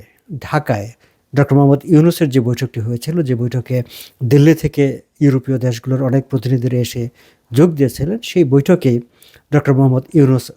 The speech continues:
ধারণা দিয়েছিলেন যে ডিসেম্বর মাসের শেষ নাগাদ তিনি একটা ইঙ্গিত দেবেন কবে নাগাদ নির্বাচন হতে পারে। অবশ্য ডিসেম্বরের শেষ নাগাদ পর্যন্ত তিনি অপেক্ষা করেননি, তার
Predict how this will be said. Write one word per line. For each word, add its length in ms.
ধারণা 340
দিয়েছিলেন 500
যে 260
ডিসেম্বর 500
মাসের 320
শেষ 460
নাগাদ 320
তিনি 160
একটা 180
ইঙ্গিত 460
দেবেন 340
কবে 240
নাগাদ 280
নির্বাচন 420
হতে 180
পারে। 220
অবশ্য 300
ডিসেম্বরের 380
শেষ 400
নাগাদ 240
পর্যন্ত 320
তিনি 220
অপেক্ষা 380
করেননি, 480
তার 200